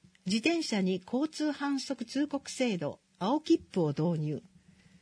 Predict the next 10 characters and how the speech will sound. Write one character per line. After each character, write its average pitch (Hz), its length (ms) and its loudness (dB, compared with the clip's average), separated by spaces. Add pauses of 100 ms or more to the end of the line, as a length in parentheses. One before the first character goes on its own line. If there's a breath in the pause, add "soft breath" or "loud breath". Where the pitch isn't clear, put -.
(360 soft breath)
令 320 240 8
和 247 100 6
八 233 300 -2
年 202 120 4
四 - 140 0
月 254 380 0
一 233 120 0
日 233 200 -4
か 170 120 0
ら 170 240 -2